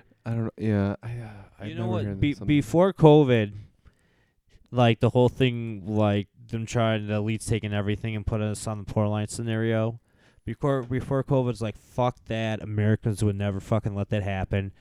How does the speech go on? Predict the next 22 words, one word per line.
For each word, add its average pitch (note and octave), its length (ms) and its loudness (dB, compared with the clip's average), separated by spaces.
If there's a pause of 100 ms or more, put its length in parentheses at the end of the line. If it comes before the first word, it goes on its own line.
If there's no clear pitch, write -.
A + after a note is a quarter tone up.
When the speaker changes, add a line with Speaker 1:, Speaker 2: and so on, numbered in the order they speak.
(320)
Speaker 2:
And F#2+ 460 -8
we G#2 100 -2
would G#2 220 0
just G2+ 220 -4
fucking F#2+ 360 -6
kill, G2+ 400 -6 (120)
like, F#2 260 -10
everybody F#2+ 520 -6
off," F2 280 -4 (240)
right? F#2+ 300 -4 (460)
'Cause G2+ 120 -4
I, G2+ 100 2
I G2+ 160 2
thought G2+ 280 -2
that's G2+ 200 -6
who A2+ 80 -2
we G2 140 -2
were. G2+ 380 0 (420)
After B2 300 -2
covid, B2 560 6 (540)
uh, G#2+ 380 -6 (140)
dude, A2 360 -4